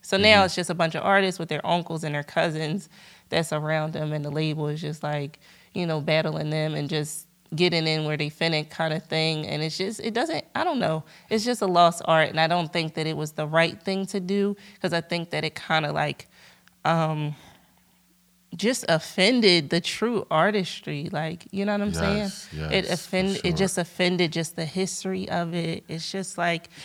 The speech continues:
Speaker 1: you know, now it's just so <laughs> watered down.
Speaker 2: Down.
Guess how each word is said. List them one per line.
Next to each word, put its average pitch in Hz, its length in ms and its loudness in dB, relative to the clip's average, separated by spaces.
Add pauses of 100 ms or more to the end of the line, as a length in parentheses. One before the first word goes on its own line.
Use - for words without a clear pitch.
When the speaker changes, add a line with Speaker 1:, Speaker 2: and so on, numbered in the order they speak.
(160)
Speaker 1:
you 220 100 0
know, 214 160 0
now 185 340 2
it's 170 240 -4
just 165 380 -4
so 170 340 0
<laughs> 156 40 -4
watered 175 580 0
down. 156 120 -4 (100)
Speaker 2:
Down. 156 320 0